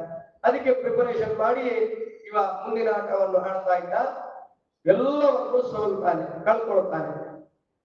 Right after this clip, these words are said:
ರಾಜ್ಯವನ್ನು, ಬೆಳ್ಳಿ ಬಂಗಾರವನ್ನು ಕಳ್ಕೊಂಡು ಕಾಡಿಗೆ ಹೊರಡ್ತಾನೆ. ಇವನ ಕಂಡೀಷನ್ ಅದು, "ಇಲ್ಲಿಂದ ಹೋಗಬೇಕು ನೀವು." ಮೋಸದಿಂದ ಪಗಡೆ ಆಡಿ ಅವರನ್ನು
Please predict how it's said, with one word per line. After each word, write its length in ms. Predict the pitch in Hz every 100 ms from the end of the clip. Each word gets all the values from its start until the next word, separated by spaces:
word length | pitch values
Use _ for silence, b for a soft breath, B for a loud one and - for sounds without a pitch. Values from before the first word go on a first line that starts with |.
| -
ರಾಜ್ಯವನ್ನು, 640 | 196 208 - 202 185 180
ಬೆಳ್ಳಿ 380 | 185 196 202 190
ಬಂಗಾರವನ್ನು 540 | 196 196 185 180 175
ಕಳ್ಕೊಂಡು 840 | 170 190 202 247 254 226 - - - - - -
ಕಾಡಿಗೆ 480 | 190 196 208 214 196 175 - - 131
ಹೊರಡ್ತಾನೆ. 760 | 170 196 185 156 160 143 - -
ಇವನ 160 | 233
ಕಂಡೀಷನ್ 560 | 233 220 254 262 208 196
ಅದು, 440 | 180 - - -
"ಇಲ್ಲಿಂದ 360 | 160 196 214 208
ಹೋಗಬೇಕು 520 | 180 - - - -
ನೀವು." 200 | 185 170 151 151 - _ _ _ _ _ -
ಮೋಸದಿಂದ 580 | 196 220 220 196 196 190 185 190 190 - - -
ಪಗಡೆ 360 | 185 190 196 190
ಆಡಿ 360 | 185 190 185
ಅವರನ್ನು 760 | 170 180 185 175 170 156 151 160